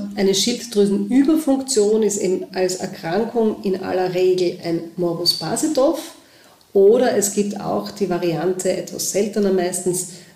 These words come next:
wobei im höheren Alter dann doch wieder häufiger, eines autonomen Adenomes. Das also eine, ein Knoten, manchmal sind's auch mehrere, manchmal ist es eine multifokale Autonomie,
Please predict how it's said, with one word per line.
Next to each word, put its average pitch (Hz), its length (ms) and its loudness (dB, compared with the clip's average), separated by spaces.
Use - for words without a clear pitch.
wobei 170 240 -2
im 170 100 -2
höheren 175 380 4
Alter 175 320 -6
dann 165 180 -6
doch 220 220 2
wieder 196 160 0
häufiger, 180 480 0
eines 180 320 0
autonomen 175 680 0
Adenomes. 165 840 -4
Das 175 300 -4
also 170 160 -8
eine, 208 680 2
ein 202 400 2
Knoten, 254 580 2
manchmal 190 480 0
sind's 185 240 0
auch - 160 -10
mehrere, 254 580 2
manchmal 170 280 -4
ist - 120 -6
es - 120 -6
eine 175 120 -6
multifokale 202 920 -2
Autonomie, 185 640 -2